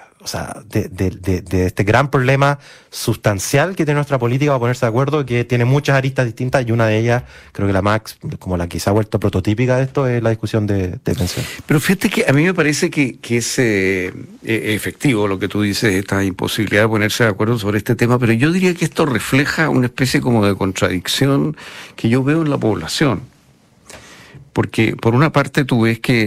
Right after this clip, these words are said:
Speaker 2: eh, no sé, en la lista de instituciones la menos valorada es la, son las F P,
Speaker 1: Ujú.
Speaker 2: ¿no? O sea, tienen una baja, eh, estimación.
Speaker 1: Ujú.
Speaker 2: Ese es como un dato, digamos.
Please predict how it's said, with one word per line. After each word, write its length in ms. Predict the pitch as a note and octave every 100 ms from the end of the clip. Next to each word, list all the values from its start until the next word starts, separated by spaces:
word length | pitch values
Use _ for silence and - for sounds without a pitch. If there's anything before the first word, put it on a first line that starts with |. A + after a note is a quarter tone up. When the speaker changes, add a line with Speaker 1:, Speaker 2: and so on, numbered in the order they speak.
| -
Speaker 2:
eh, 540 | - - - - -
no 240 | - - -
sé, 300 | - F2+ -
en 100 | G2
la 100 | F2+
lista 400 | F2+ A#2 - B2+
de 240 | G#2+ G2+
instituciones 920 | F#2+ E2+ F#2+ F#2 - A2 A2 G#2+ G2+ G2+ - - - - - _
la 220 | - G2 F2
menos 300 | A2 B2+ A2
valorada 720 | G#2 G2+ G#2 G#2 F2+ F2+ - - _ _
es 200 | - G2
la, 100 | F#2+
son 220 | - G#2 F#2+
las 140 | F2+
F 180 | F2 F#2+
P, 300 | - - -
Speaker 1:
Ujú. 260 | G2+ F#2+ A#2+ -
Speaker 2:
¿no? 240 | - F#2
O 80 | F#2
sea, 100 | G2
tienen 300 | F#2 G2 G2
una 180 | G2 F2
baja, 580 | G2 A2 A#2 G2+ G2+ - - - - - - -
eh, 500 | G2+ F#2+ E2 - -
estimación. 720 | - - G#2+ F2 - C3 D#2+ - _ -
Speaker 1:
Ujú. 300 | G2 F#2+ A#2 - -
Speaker 2:
Ese 200 | A2+ C3
es 40 |
como 200 | A2 A2
un 100 | A2
dato, 320 | G#2 G2 E2+ D#2
digamos. 460 | E2+ D#2 - -